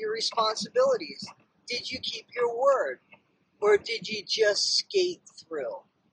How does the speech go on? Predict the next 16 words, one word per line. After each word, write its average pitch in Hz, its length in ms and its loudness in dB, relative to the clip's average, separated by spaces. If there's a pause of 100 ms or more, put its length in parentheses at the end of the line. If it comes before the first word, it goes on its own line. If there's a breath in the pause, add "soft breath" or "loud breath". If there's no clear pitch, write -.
(600)
Skating 311 640 2
through 277 280 0
is 208 200 -2
not 233 340 6
gonna 220 240 -2
work 240 360 4 (720)
your 208 200 4
whole 196 280 4
life. 165 280 4 (200)
At - 100 4
some 311 360 6
point, 277 460 6 (460)
you're 285 300 4
gonna 349 220 0
get 262 240 0
caught 277 380 10